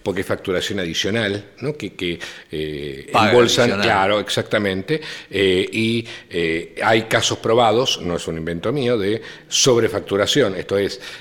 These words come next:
Speaker 1: te cobro quinientos y te mando doscientos, y la diferencia, vamos y vamos, digamos, ¿no? Hay un caso muy sonado en el cual la diferencia era vamos y vamos con los líderes de la barra de River y Boca, con los cuales se había acordado que no hubiera desórdenes para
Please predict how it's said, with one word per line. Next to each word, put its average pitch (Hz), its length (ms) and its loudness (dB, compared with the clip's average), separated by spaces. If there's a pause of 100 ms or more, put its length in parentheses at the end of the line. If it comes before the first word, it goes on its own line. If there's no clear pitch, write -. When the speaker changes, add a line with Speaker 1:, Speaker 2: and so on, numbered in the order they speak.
(180)
Speaker 1:
te 101 220 -2
cobro 147 380 4
quinientos 120 720 0
y 113 80 -6
te 107 140 -2
mando 107 300 0
doscientos, 85 840 -2
y 101 120 -8
la 101 80 0
diferencia, 110 640 0
vamos 98 340 -2
y 95 60 -6
vamos, 76 380 -8
digamos, 78 400 -12
¿no? 143 100 -8 (320)
Hay 120 180 6
un 123 120 6
caso 120 320 4
muy 123 180 4
sonado 131 460 2
en 107 100 -4
el 101 160 -2
cual 113 160 2
la 110 80 4
diferencia 110 520 0
era 101 120 0
vamos 117 320 -2
y - 20 -2
vamos 120 260 0
con 110 140 -2
los 98 140 0
líderes 123 320 2
de 98 80 0
la 98 80 0
barra 117 300 0
de 95 100 0
River 113 300 -2
y - 20 2
Boca, 135 320 2 (320)
con 101 140 0
los 98 100 0
cuales 117 260 2
se - 100 0
había 113 200 0
acordado 117 600 2
que 92 80 -6
no 90 100 -4
hubiera 104 180 0
desórdenes 120 540 0
para 101 380 -2